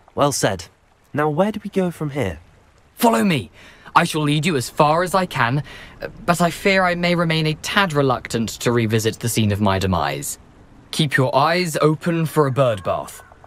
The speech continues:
Speaker 2: When you find it, say, "Intramuros."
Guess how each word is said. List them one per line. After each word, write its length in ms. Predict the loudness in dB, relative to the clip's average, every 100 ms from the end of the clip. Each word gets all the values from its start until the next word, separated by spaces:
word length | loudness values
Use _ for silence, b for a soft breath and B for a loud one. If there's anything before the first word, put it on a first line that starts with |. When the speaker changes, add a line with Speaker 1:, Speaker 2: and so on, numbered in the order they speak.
| -8
Speaker 2:
When 140 | 0 0
you 80 | 0
find 400 | -2 -2 0 -2
it, 220 | -4 -6 b
say, 420 | -4 0 0 -2 B B 2
"Intramuros." 1120 | 2 2 0 0 0 0 -2 -2 -6 -6 -12